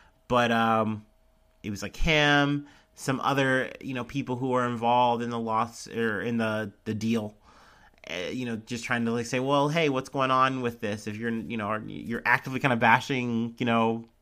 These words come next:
Twitter, but, you know, are we still going through all this? You know, you know, what's going on? Can you, like, take time?"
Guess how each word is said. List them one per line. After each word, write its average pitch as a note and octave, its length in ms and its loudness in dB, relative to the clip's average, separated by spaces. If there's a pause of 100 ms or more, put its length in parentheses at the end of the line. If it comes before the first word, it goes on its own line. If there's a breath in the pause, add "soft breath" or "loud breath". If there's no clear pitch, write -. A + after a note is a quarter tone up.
(100)
Twitter, B2 500 6
but, A2+ 340 2
you A#2 80 -4
know, A2 220 -4 (340 loud breath)
are A#2 160 2
we A2+ 140 2
still C#3+ 180 2
going D3 240 4
through D#3 160 6
all C#3+ 140 10
this? D3 340 4
You C3+ 60 -4
know, A#2 100 0
you G#2+ 320 -4
know, D#2 120 -8
what's A#2 260 -6
going B2+ 240 0
on? C#3 260 6
Can C3 160 -4
you, A2 140 -2
like, G#2+ 280 -8 (120)
take A#2 200 -8
time?" B2 540 4